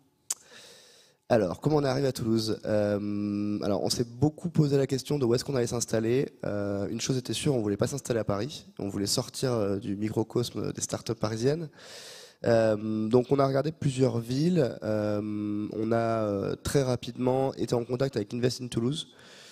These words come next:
qui nous a, euh, qui nous a chaperonnés, euh, vraiment, euh, ils ont été, ils ont été très efficaces et très performants, puisqu'ils nous ont, et ils nous ont accompagnés dans toutes les étapes. On est arrivé à, avec, on est, on est venu les voir avec un projet qui était très early, on allait les voir, euh, courant de l'été.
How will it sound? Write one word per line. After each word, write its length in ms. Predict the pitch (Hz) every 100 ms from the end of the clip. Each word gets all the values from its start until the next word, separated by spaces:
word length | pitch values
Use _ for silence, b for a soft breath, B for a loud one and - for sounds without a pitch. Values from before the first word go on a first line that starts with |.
| B -
qui 140 | -
nous 300 | 113 113 113
a, 240 | 123 127 117
euh, 800 | 98 98 98 107 - - - -
qui 180 | - 110
nous 140 | 107
a 40 |
chaperonnés, 680 | 107 151 - 139 127 123 127
euh, 560 | 113 98 95 98 98 110 -
vraiment, 480 | 107 117 127 117
euh, 340 | 101 92 95 95 - -
ils 140 | 104
ont 60 | 98
été, 420 | 101 120 113 104
ils 120 | 101
ont 40 |
été 160 | 95 104
très 220 | - 113
efficaces 340 | 113 110 127 -
et 40 |
très 160 | - 113
performants, 580 | 117 - 120 131 160 - B B B -
puisqu'ils 300 | - - 147
nous 140 | 131
ont, 60 | 131
et 120 | 123 -
ils 360 | 110 110 113
nous 80 | 120
ont 40 |
accompagnés 300 | 120 127 139
dans 80 | 135
toutes 160 | - -
les 120 | 131
étapes. 280 | 131 110 - -
On 140 | 101 101
est 60 |
arrivé 480 | 101 101 113 113 127
à, 180 | 104 98
avec, 260 | 95 - 113 -
on 140 | 101
est, 120 | 101 -
on 100 | 101
est 80 |
venu 100 | 104
les 80 | 113
voir 160 | 113 113
avec 140 | 107
un 80 | 101
projet 260 | - 107 117
qui 80 |
était 100 | 110
très 200 | 101 -
early, 420 | 113 110 123 143 160
on 140 | 107
allait 220 | 95 101
les 100 | 101
voir, 300 | 104 113 113
euh, 120 | 98
courant 320 | 101 - 110 113
de 60 |
l'été. 340 | 113 113 147